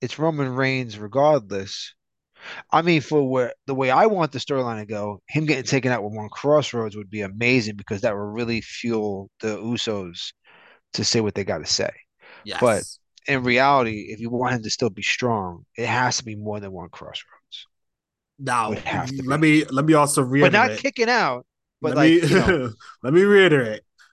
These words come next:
Speaker 2: One Crossroads for the pin. He could hit it as many times as he wants if the referee's down. But if it's just one that takes the pin, it's one.
Speaker 1: Okay. Okay.
Speaker 2: <clears throat> <laughs> I also, um, let me see. Is there anything else I want to add?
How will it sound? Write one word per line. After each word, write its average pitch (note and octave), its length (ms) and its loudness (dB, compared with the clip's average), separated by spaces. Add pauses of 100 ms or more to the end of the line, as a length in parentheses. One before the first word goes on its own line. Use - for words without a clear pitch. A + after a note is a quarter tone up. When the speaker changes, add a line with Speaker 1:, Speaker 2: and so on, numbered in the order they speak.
(540)
Speaker 2:
One E3 240 4
Crossroads C#3+ 840 2
for D3 300 2
the C#3+ 60 4
pin. B2+ 400 -4 (240)
He C#3+ 120 0
could C3+ 200 0
hit E3+ 200 4
it D3 60 4
as C#3+ 140 0
many E3 180 4
times F3 220 2
as D#3 40 -6
he D#3+ 60 -2
wants E3+ 240 4
if - 40 -10
the D3+ 80 -2
referee's D3 640 2
down. G#2+ 420 -2
But B2 120 -2
if A#2+ 80 -4
it's A#2+ 240 0
just E3+ 380 -2
one F3+ 260 4
that D#3+ 180 2
takes D#3 300 -4
the F3+ 120 0
pin, B2 460 -2 (400)
it's B2+ 180 -8
one. A2+ 300 -2 (1400)
Speaker 1:
Okay. - 260 -2 (1000)
Okay. A2+ 220 2 (320)
Speaker 2:
<clears throat> D3 80 -4 (420)
<laughs> - 240 -20
I G3+ 460 0 (420)
also, F#3 720 6
um, C#3+ 560 2
let D#3+ 120 2
me E3 60 0
see. D3 160 -2
Is B2+ 160 -4
there C#3 80 -4
anything E3 440 0
else C#3 220 -2
I B2+ 140 -6
want A#2 280 -8
to - 160 -16
add? F#2 320 -12